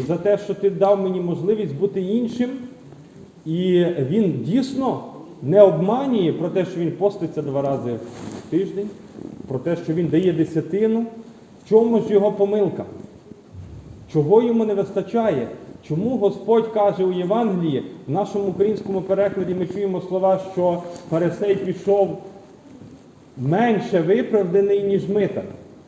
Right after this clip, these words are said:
Але якщо дивитися в грецький оригінал, то там сказано, що фарисей пішов невиправданий, взагалі невиправданий. Виявляється, що все, що він робив, було марним. Що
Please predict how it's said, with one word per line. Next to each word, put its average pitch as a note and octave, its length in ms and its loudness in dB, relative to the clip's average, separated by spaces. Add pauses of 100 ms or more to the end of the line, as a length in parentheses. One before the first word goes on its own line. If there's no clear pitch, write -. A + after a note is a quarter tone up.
(320)
Але G3+ 640 4
якщо F#3 280 0
дивитися G3+ 540 2
в E3 80 4
грецький G3+ 480 2
оригінал, F#3+ 500 2
то - 120 -4
там F#3+ 140 -2
сказано, F#3 520 0 (360)
що E3 120 -2
фарисей F3 480 0
пішов F#3+ 400 0
невиправданий, E3+ 880 2 (420)
взагалі C3+ 400 -2
невиправданий. C#3 680 -2 (440)
Виявляється, G#3 580 4
що G3+ 140 -4
все, A3 240 0
що - 160 -4
він G3+ 180 -2
робив, F#3+ 320 2
було F#3+ 200 2
марним. C3 400 0 (800)
Що A3+ 360 6